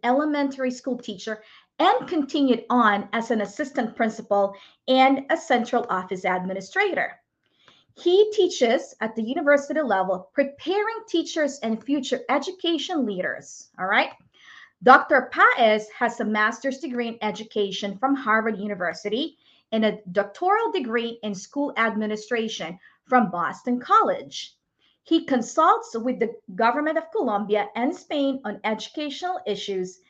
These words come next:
and actively collaborates with the international program at Harvard University.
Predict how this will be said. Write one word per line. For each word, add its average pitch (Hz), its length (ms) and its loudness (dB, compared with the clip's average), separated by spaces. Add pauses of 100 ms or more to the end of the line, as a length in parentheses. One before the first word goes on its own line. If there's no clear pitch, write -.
(220)
and 226 160 -4 (100)
actively 294 640 -2
collaborates 214 680 0
with 196 120 -4
the 202 160 -6
international 240 680 -2
program 190 520 -2
at 190 100 -2
Harvard 175 460 -6
University. 240 800 -4